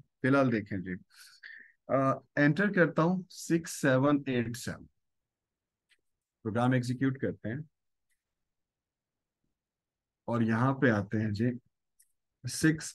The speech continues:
सेवन एट सेवन, सिक्स सेवन एट सेवन। क्या सिक्स सेवन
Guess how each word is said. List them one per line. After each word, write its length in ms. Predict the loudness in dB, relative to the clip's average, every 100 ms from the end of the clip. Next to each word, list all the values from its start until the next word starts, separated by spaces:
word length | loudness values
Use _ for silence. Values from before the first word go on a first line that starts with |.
| -12
सेवन 560 | -4 0 0 2 0 -2 0
एट 320 | 2 0 -4 -8 _ _
सेवन, 520 | -6 -2 -2 -6 -16 _
सिक्स 380 | -16 -6 -6 -6 -16 _
सेवन 500 | -8 -4 -4 -2 -4 -6 -6
एट 240 | -4 -6 _ _ _
सेवन। 460 | -16 -14 -16 -18 -20 _ _ _ _ _ _
क्या 120 | 2 2
सिक्स 300 | 2 0 4
सेवन 400 | 4 6 4